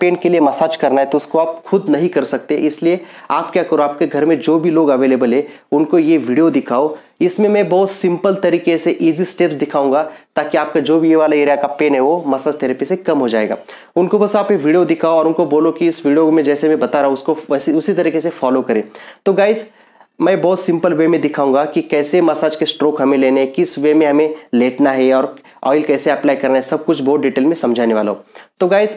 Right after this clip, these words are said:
आज के video में देखते हैं कि जिन लोगों को अपर back pain हो रहा है, जिन लोगों को shoulder blade के बीच में pain हो रहा है, वो pain कम करने के लिए हमें massage therapy कैसे करनी है। तो चलते हैं वीडियो को शुरू करते हैं।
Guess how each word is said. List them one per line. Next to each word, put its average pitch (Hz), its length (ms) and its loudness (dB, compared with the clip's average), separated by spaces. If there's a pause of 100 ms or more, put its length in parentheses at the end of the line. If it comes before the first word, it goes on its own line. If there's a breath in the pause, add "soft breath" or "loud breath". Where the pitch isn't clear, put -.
(140)
आज 175 200 -2
के 185 120 0
video 170 120 4
में 156 100 2
देखते 147 240 -2
हैं 151 100 0
कि 160 100 -2
जिन 160 280 0
लोगों 147 280 2
को 143 140 -2
अपर 131 380 -2
back 135 240 0
pain 135 140 0
हो 127 100 0
रहा 127 100 2
है, 135 140 -2 (460 loud breath)
जिन 165 180 0
लोगों 151 300 2
को 151 140 -2
shoulder 143 340 0
blade 139 300 -2
के 151 80 -2
बीच 135 280 0
में 143 140 -2
pain 139 180 0
हो 131 80 2
रहा 123 100 2
है, 143 100 0
वो 143 180 2 (180)
pain 143 200 0
कम 131 200 -2
करने 131 280 -2
के 131 120 -2
लिए 127 80 0
हमें 127 140 0
massage 127 400 -4
therapy 123 240 -4
कैसे 135 360 -4
करनी 104 260 -4
है। - 100 -12 (320 loud breath)
तो 160 80 0
चलते 160 320 -2
हैं 151 60 2
वीडियो 135 160 0
को 185 100 -2
शुरू 127 280 -2
करते - 280 -8
हैं। - 100 -18